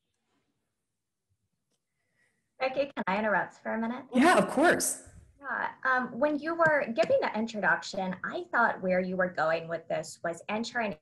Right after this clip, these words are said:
Speaker 1: into this debate over whether shame has positive or negative effects on people's behavior, um, which I had largely made sense out of by thinking about shame as creating avoidance.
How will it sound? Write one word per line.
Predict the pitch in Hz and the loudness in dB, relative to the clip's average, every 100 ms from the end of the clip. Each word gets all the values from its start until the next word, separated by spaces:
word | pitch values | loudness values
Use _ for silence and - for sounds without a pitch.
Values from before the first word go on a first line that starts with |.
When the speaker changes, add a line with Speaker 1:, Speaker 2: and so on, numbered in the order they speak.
| - | -10
Speaker 1:
into | 160 185 | -10 -8
this | 170 170 - | -12 -12 -8
debate | 180 180 175 175 175 | -4 -2 -4 -4 -6
over | 165 160 165 | -4 -6 -2
whether | 185 185 185 | 0 0 -2
shame | - 175 175 | -6 -6 -6
has | 180 180 - - | -4 -4 -6 -8
positive | 170 165 185 185 | -6 -4 -4 -4
or | 170 | -4
negative | 151 139 170 160 | -8 -8 -6 -6
effects | 147 160 156 - | -10 -8 -8 -8
on | 175 160 - | -12 -12 -16
people's | 160 151 151 - | -14 -14 -14 -20
behavior, | - - 240 214 165 147 160 175 - - - | -18 -12 -10 -6 -4 -4 -4 -8 -16 -20 -8
um, | - 185 | -2 -2
which | 185 - | -2 -2
I | 392 | -4
had | 392 226 | -2 -2
largely | 185 190 196 214 | 0 0 0 -2
made | 202 180 180 | -2 -2 -6
sense | - 175 185 185 | -4 -2 -2 -2
out | 175 170 | 0 0
of | 165 165 165 - - - | 0 -2 -4 -12 -12 0
by | 196 | 0
thinking | 190 247 247 247 - | 2 -4 -4 -10 -4
about | - - - _ | -4 -4 -12 _
shame | 196 196 196 175 170 | -4 -2 -4 -6 -12
as | 170 - - | -14 -16 -12
creating | - 185 175 180 180 | -6 -4 -2 -2 -4
avoidance. | - - 143 139 - - - - | -6 -10 -12 -10 -10 -12 -14 -16